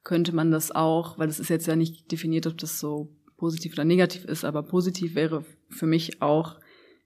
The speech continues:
dieses eben die eigenen Begrenzungen, die sind für mich sehr spürbar. Wenn ich in einem süchtigen Verhalten bin, dann begrenze ich mich ja selber sehr stark und in dem Sinne vielleicht so positiv diese Grenzen zu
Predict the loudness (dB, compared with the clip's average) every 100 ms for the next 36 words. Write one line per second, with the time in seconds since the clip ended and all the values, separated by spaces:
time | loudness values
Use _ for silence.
0 | -2 -2 2 0 -2 -8 -6 2 2 4
1 | 2 0 -2 -8 _ _ _ -4 2 4
2 | 4 2 2 0 -2 -2 -4 2 6 6
3 | 6 2 2 2 0 -6 _ _ _ -4
4 | -2 0 2 2 2 0 2 0 2 4
5 | 6 6 2 -4 -2 -2 0 0 0 -2
6 | -4 -2 -2 0 0 0 0 0 0 0
7 | -4 -6 -2 0 0 0 -4 -2 0 0
8 | -2 _ _ _ _ _ _ _ 0 2
9 | 2 -2 -10 -20 -12 -2 4 8 8 6
10 | 2 0 -2 -2 -4 -4 -4 -4 -6 -6
11 | -6 -8 -8 -8 -6 -6 -2 -2 0 0
12 | 0 -4 -4 -4